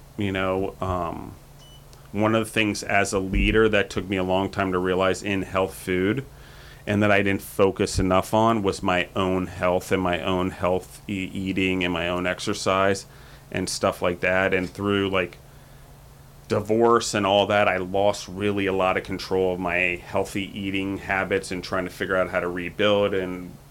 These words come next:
budgets and whatever. You kinda are like, "Oh, let me just survive." So that happens, but as you build, you just gotta put the bricks back into place or, or look at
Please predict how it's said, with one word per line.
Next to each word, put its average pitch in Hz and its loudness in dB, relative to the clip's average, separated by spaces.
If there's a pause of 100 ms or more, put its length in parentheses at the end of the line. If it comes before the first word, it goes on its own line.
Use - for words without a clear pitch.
(160)
budgets 101 -2
and 87 -6
whatever. 101 0
You 95 -6
kinda 95 -6
are 92 -2
like, 98 -4
"Oh, 120 4
let 104 0
me 101 -4
just 92 -10
survive." 87 -4 (520)
So 110 0
that 110 4
happens, 104 -2
but 101 2
as 107 4
you 101 -4
build, 104 2 (960)
you 110 -2
just 113 -2
gotta 110 4
put - -2
the 101 -4
bricks 92 0
back 87 0
into 90 0
place 90 -2
or, 85 0
or 90 2 (320)
look 107 -2
at 98 2